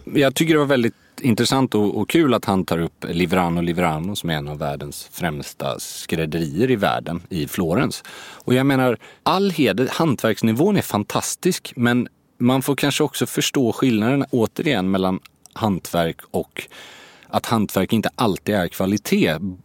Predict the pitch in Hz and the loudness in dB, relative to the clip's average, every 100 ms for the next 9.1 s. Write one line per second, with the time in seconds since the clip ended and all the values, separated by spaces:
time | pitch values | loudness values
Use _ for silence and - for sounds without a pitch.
0 | - 139 - 101 - 101 85 - 135 185 | 0 2 2 -4 0 0 0 -2 0 2
1 | - 127 - - - - 127 135 - 196 | 2 0 -2 -20 -20 -6 0 2 2 0
2 | 127 131 123 - 131 120 127 - 110 107 | 2 2 2 2 2 2 0 0 2 2
3 | 135 151 147 - - 165 - 151 127 101 | 0 -2 -2 -2 0 0 0 0 2 0
4 | 98 98 117 92 87 117 - - 98 92 | -2 0 0 0 0 -2 -4 -2 0 2
5 | 90 - - - 110 113 98 95 113 131 | 0 -6 -14 -2 2 4 4 4 4 4
6 | 123 - 117 - - 104 - 104 90 - | 2 -2 -6 -6 -4 -4 0 0 0 -2
7 | - - - 69 - 92 92 98 90 87 | -2 0 2 0 -2 -2 2 2 0 0
8 | 113 170 113 95 85 - 92 131 208 - | 0 2 0 -2 -2 -2 0 2 0 -4
9 | - | -12